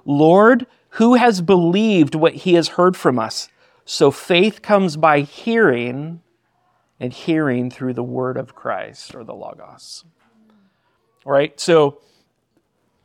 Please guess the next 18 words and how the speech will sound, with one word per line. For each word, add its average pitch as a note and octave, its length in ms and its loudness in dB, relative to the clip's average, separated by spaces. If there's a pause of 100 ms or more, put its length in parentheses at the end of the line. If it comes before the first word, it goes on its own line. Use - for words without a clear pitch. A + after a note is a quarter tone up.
(680)
getting G3+ 320 4
it C#3+ 80 2
out G3+ 240 2
there C#3 180 4
is C3+ 100 0
a C#3 60 -4
major E3+ 480 -2
important. E3 440 -4
That's, F#3 300 -2
so F3 140 4
Paul, A3+ 400 4
we, F3+ 100 0
the, F#3 360 -2
the E3 100 0
sword G3 300 -2
of F3+ 100 -4
the D#3+ 80 -6
Spirit G#3+ 560 -2